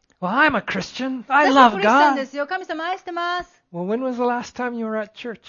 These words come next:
Speaker 2: でも、いつ教会に、教会に最近行った？いつ教会に最後に行ったの？いつ？とかね、そうだったら。
Speaker 1: Well, church is not that important. I went for Easter last year.
Speaker 2: ですね。教会そんなに行かなくてもいいんじゃない？私は去年のイースターに教会行ったよ、みたいな。
Speaker 1: But yet the Bible says,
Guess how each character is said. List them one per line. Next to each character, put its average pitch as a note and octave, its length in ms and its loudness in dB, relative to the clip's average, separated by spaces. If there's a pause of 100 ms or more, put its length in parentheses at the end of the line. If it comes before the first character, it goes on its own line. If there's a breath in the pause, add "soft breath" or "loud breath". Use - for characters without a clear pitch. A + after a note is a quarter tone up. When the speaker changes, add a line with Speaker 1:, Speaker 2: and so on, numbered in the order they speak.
(340)
Speaker 2:
で D#4 100 -10
も、 C#4+ 200 -4
い D4 300 -14
つ C#4 280 -14 (100)
教 C#4 160 -8
会 C4 180 -10
に、 A#3+ 160 -12 (360)
教 D#4+ 120 -14
会 D#4 140 -8
に D4+ 80 -8
最 D4 220 -10
近 C#4+ 160 -12
行 - 20 -18
っ - 60 -20
た？ D#4 320 -6 (180)
い C4+ 140 -20
つ - 40 -20
教 D#4 140 -14
会 D4+ 140 -10
に D4+ 100 -12
最 D#4 160 -10
後 C4+ 80 -12
に A#3 80 -14
行 A3+ 40 -18
っ - 20 -20
た A#3 80 -12
の？ A3+ 60 -12
い C4+ 120 -10
つ？ A#3+ 280 -10 (140)
と G3+ 120 -20
か F#3 100 -18
ね、 G#3 140 -16
そ A#3+ 300 -16
う G#3+ 40 -20
だ A3+ 100 -8
っ A3 80 -12
た G3+ 120 -12
ら。 G3+ 240 -6 (260)
Speaker 1:
Well, G3 80 -20 (100)
church E4+ 300 -14
is D4+ 100 -12
not C#4 220 -8
that A#3+ 180 -4
important. F#3+ 460 -4
I C#4+ 80 -6
went D#4+ 220 -8
for D4 180 -8
Easter C4 400 -4
last F#3 420 -6
year. D3+ 280 -6
Speaker 2:
で A#3 80 -16
す - 80 -20
ね。 C#4 160 -14
教 D#4 180 -8
会 F#4 260 -4
そ F4 200 -4
ん F#4+ 180 -10
な F#4+ 140 2
に F#4+ 140 -6
行 F#4+ 80 -12
か F#4 100 2
な G4 80 2
く - 60 -16
て E4 40 -10
も D#4+ 80 -8
い E4+ 40 -8
い - 20 -12
ん - 20 -12
じ D4+ 60 -6
ゃ - 20 -8
な C4+ 80 -6
い？ B3+ 60 -2
私 D4+ 240 -10
は E4 100 -2
去 G4+ 140 -8
年 F4+ 200 -2
の C#4 120 -8
イ E4+ 80 -8
ー - 20 -8
ス - 80 -20
タ D#4+ 80 -6
ー - 40 -6
に B3+ 80 -10
教 C4+ 120 -4
会 B3+ 160 -8
行 B3 60 -18
っ - 20 -20
た B3+ 80 -10
よ、 B3 260 -4
み G3 140 -16
た F#3 140 -18
い F3+ 60 -18
な。 F3+ 200 -20
Speaker 1:
But G#3+ 140 -4
yet A#3 160 -4
the A3 100 0
Bible A#3+ 320 4
says, F3+ 440 -2